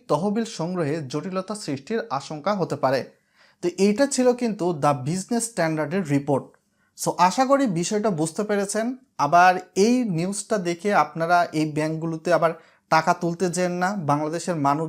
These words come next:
যেহেতু গুজবপূর্ণ, কেননা রেটিং কিভাবে দেওয়া হয়, রেটিং কেন দেওয়া হয়, এই বিষয়টা কিন্তু অনেকেই জানেন না।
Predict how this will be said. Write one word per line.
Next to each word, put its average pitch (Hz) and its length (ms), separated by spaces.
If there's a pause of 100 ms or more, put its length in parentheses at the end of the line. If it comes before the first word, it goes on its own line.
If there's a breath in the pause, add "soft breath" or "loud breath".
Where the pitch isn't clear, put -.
যেহেতু 160 260 (120)
গুজবপূর্ণ, 175 640 (580 soft breath)
কেননা 160 260 (160)
রেটিং 180 260 (140)
কিভাবে 190 340 (120)
দেওয়া 170 220
হয়, 170 140 (120)
রেটিং 147 240 (160)
কেন 147 140 (140)
দেওয়া 156 180
হয়, 156 140 (100)
এই 185 80 (100)
বিষয়টা 165 380
কিন্তু 156 220 (120)
অনেকেই 135 380
জানেন 170 300
না। - 60